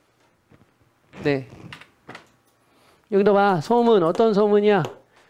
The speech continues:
많은 유령이 그 집에 산다. 어때요? 많은 유령이 산다. 그 집에. 부사구. 자동사니까 당연히 목적 없고.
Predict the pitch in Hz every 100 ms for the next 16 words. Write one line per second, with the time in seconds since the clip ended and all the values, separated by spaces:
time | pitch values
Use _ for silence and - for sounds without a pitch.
0 | _ - 170 190 220 233 240 240 240 240
1 | 240 240 233 226 202 220 233 226 208 196
2 | 202 143 117 - 208 180 214 214 220 202
3 | 196 208 185 180 160 113 - _ - -
4 | _ _ - 180 165 233 214 160 170 202
5 | 226 240 214 208 214 226 254 277 269 -
6 | 202 220 202 190 220 240 240 208 185 190
7 | 190 180 175 185 196 165 151 135 - -
8 | - - _ - - - - - 180 214
9 | 226 208 208 190 180 190 180 165 202 175
10 | 160 160 156 127